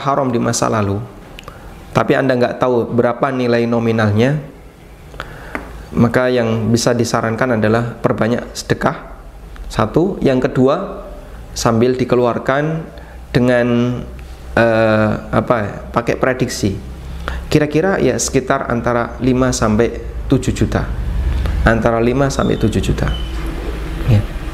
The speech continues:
Maka Anda keluarkan di batas itu, antara lima sampai tujuh juta. Anda cicil sebisanya. Karena itu ada sebagian ulama yang menyarankan,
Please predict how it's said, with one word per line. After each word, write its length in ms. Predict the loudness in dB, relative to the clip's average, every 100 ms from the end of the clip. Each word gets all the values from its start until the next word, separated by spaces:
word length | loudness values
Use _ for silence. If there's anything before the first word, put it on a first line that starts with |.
| 2 4 6 6 6
Maka 200 | 6 4
Anda 160 | 2 2
keluarkan 560 | 4 4 2 2 2
di 400 | 2 2 2 -2 -12 -16 -18 -8
batas 400 | 0 2 2 -2
itu, 220 | -4 -4 0
antara 340 | 2 4 2
lima 240 | 2 0
sampai 260 | 0 -2 -2
tujuh 180 | -4 -6
juta. 380 | -6 -4 -6 -8 -12 -4 2
Anda 240 | 2 2
cicil 420 | 0 0 0 0 0
sebisanya. 560 | 2 2 2 2 2 -2 -10 -14 -14 -16 -16 -16 -14 -10 -10 -10 -12 -12 -10 -10 -12 -14 -16 -4 0
Karena 240 | 2 2
itu 80 | 2
ada 140 | 0
sebagian 340 | 2 2 2 2
ulama 320 | 2 2 2
yang 160 | 2
menyarankan, 560 | 2 2 2 0 -4